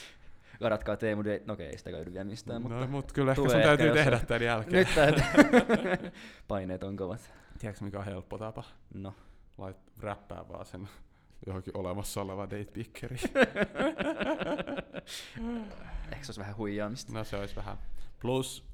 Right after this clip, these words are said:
Speaker 2: date picker markkinoilla sä et oikeasti pärjää, <laughs> koska onko sä ikinä nähnyt Vaadin date pickeriä?
Speaker 1: Oon mä varmaan.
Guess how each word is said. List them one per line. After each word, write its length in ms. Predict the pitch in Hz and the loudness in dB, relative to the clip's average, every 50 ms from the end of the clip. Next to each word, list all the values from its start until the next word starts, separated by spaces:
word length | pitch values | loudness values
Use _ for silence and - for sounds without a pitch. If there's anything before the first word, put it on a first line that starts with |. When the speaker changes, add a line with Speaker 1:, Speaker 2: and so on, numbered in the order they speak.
| - - | -16 -12
Speaker 2:
date 280 | - - 113 120 113 - | -8 -6 -4 -4 -4 -4
picker 320 | - 104 - - 104 98 | -8 -8 -6 -6 -6 -4
markkinoilla 580 | 101 98 98 95 101 - - - 98 98 95 - | -4 -4 -4 -4 -4 -6 -8 -8 -8 -8 -8 -6
sä 80 | 104 | -6
et 140 | 101 98 - | -6 -4 -4
oikeasti 320 | 107 107 98 98 - - 110 | -4 -4 -4 -6 -8 -10 -8
pärjää, 460 | - 110 101 101 101 82 87 101 110 - - - - - - - | -6 -6 -6 -6 -6 -6 -6 -4 -4 -4 -6 -8 -12 -8 -4 -2
<laughs> 320 | - - - - - - | -2 -2 -4 -6 -4 -2
koska 500 | - 110 101 - - - 120 101 98 - - - - - - - | 0 0 0 0 -2 -2 0 0 0 -2 -6 -12 -20 -18 -14 -12
onko 100 | 101 - | -8 -4
sä 80 | - 120 | -2 -2
ikinä 260 | 123 - 123 123 113 | -2 0 0 0 0
nähnyt 240 | 117 113 117 101 107 | 0 0 -2 0 0
Vaadin 300 | 113 101 101 92 90 90 | 0 2 2 0 -2 -4
date 180 | 80 80 - - | -4 -6 -8 -8
pickeriä? 440 | - - - - - - 107 113 107 - - _ _ _ _ _ _ _ _ _ _ _ - | -10 -10 -8 -8 -6 -6 -6 -8 -8 -12 -16 _ _ _ _ _ _ _ _ _ _ _ -12
Speaker 1:
Oon 220 | - 107 117 120 | -10 -8 -8 -8
mä 120 | 131 143 147 | -8 -10 -10
varmaan. 380 | 131 90 78 87 82 80 - | -10 -10 -12 -14 -16 -18 -18